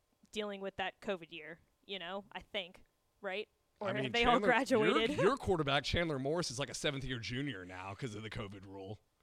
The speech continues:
Speaker 1: Yeah, I guess that's true. Uh, yeah, that's true. I, I don't know. It's weird. I don't know who has
Speaker 2: We should
Speaker 1: eligibility
Speaker 2: do on the
Speaker 1: to
Speaker 2: show one day, guess his classification. Like, guess what, cl-, what, if he's a junior, sophomore, redshirt.
Speaker 1: Yeah, okay. Who's that player, uh, that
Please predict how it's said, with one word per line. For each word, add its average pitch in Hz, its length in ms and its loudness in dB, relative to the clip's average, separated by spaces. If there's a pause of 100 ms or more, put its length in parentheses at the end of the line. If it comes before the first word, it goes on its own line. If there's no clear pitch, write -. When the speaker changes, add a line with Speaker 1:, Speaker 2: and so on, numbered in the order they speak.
(220)
Speaker 1:
Yeah, 202 180 -16
I - 60 -14
guess 240 140 -16
that's - 260 -14
true. 185 380 -14 (380)
Uh, - 60 -14
yeah, 175 220 -8
that's 175 220 -10
true. 170 240 -6 (180)
I, 185 100 -4 (800)
I 277 140 8
don't 214 120 8
know. 190 260 -2
It's - 180 0
weird. 180 340 -4 (100)
I 139 140 -2
don't 208 120 0
know 180 160 -2
who 180 100 -4
has 175 180 -2
Speaker 2:
We 190 140 2
should 185 140 2
Speaker 1:
eligibility 170 160 -2
Speaker 2:
do 254 80 2
on 240 80 4
the 214 60 2
Speaker 1:
to - 60 -4
Speaker 2:
show 160 140 2
one 175 120 2
day, 175 120 4 (160)
guess 156 320 2
his 170 300 8
classification. 131 920 -2
Like, 110 200 -12
guess 143 420 -2
what, 131 280 -2
cl-, - 180 -14
what, 127 260 -4
if 127 120 -8
he's 127 120 -4
a 123 60 -6
junior, 120 360 -8
sophomore, 110 500 -6
redshirt. 107 500 -12 (180)
Speaker 1:
Yeah, 240 340 2
okay. 220 280 -2
Who's 302 200 -2
that 370 220 0
player, 226 540 -4 (140)
uh, 190 580 -2 (500)
that 196 480 0